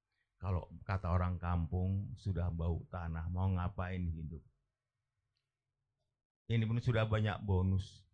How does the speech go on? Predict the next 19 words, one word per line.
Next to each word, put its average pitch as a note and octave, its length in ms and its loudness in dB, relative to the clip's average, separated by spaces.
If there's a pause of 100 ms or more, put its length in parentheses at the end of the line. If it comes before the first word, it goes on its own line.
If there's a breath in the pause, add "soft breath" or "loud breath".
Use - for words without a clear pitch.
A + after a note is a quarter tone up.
(600)
Nabi A2 320 -2
kita B2+ 240 -4
berapa G2+ 400 -2
umurnya? F2 480 -2 (1900)
Enam G2 400 2
puluh F2+ 320 4
tiga. F2 400 -2 (1200)
Abun A2 320 4
sudah G2+ 240 6
dapat F#2+ 400 2
bonus G2 480 4
sepuluh G2 480 4
tahun F2+ 320 2
sudah. D#2+ 400 -4 (480)
Hari F#2 320 0
ini G2 240 4
sudah F#2+ 320 0
tujuh F#2+ 400 4
puluh F2 240 2